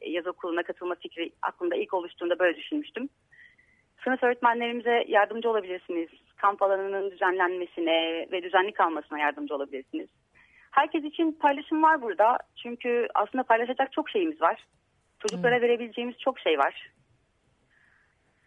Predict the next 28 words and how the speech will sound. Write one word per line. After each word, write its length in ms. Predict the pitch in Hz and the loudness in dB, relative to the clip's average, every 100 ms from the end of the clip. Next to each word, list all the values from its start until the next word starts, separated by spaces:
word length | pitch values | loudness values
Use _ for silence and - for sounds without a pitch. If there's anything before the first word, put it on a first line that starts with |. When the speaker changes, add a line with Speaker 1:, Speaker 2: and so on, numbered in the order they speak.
| _ | _
Speaker 1:
Bunları 380 | 240 247 240 - - | -4 2 4 2 2
söylemek 300 | 180 180 - | 0 0 -6
<laughs> 60 | - | -6
istiyorum. 460 | - 196 190 233 - | -2 -2 0 -2 -6
Eklemek 320 | - - 190 - | -12 -8 -4 0
Speaker 2:
Çok 160 | 269 | -2
Speaker 1:
istediklerim 380 | - 247 226 185 | -2 -2 -2 0
Speaker 2:
teşekkür 180 | 240 214 | 0 2
Speaker 1:
bunlar. 80 | 175 | 0
Speaker 2:
ederim 220 | 170 170 | -2 -2
gerçekten. 640 | 165 170 180 170 196 220 - - - - | -2 -2 -6 -8 -6 -8 -10 -20 -16 0
Umut 340 | 208 247 - | 4 4 4
verdiniz. 720 | 175 156 143 147 240 - - _ - - | 2 2 0 -6 -8 -12 -20 _ -16 -8
Ee, 280 | 156 151 147 | -6 -4 -2
zaten 420 | 175 180 196 180 | 0 2 0 2
böyle 240 | 185 185 160 | 2 2 0
bir, 300 | 135 117 - - | -4 -8 -8 -6
e, 340 | 151 139 131 | -2 0 -2
teması 420 | 175 156 156 - | 0 0 0 -4
olsun 320 | 143 143 156 143 | -6 -6 -8 -8
istiyordum 480 | - 139 131 139 | -8 -6 -4 -4
ben 220 | 143 139 135 | -4 -6 -6
bugünün 400 | 147 143 202 - | -6 -6 -6 -8
Soma 260 | - 156 139 | -6 -4 -2
nöbeti 380 | 127 123 - | -4 -6 -8
için 200 | 123 139 | -10 -6
en 140 | 127 127 | -6 -6
azından. 500 | 127 139 143 240 | -8 -8 -4 -2